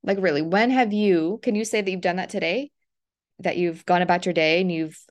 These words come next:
consciously taken some deep breaths? We need some oxygen, y'all. Oxygen does amazing things for your body.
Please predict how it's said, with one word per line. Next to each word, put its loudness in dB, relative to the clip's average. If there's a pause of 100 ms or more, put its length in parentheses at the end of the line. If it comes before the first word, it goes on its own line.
consciously -4
taken -6
some -6
deep -4
breaths? -6 (1300)
We -2
need 4
some -4
oxygen, 0
y'all. 2 (160)
Oxygen -4
does 2
amazing 0
things -2
for -8
your -2
body. -4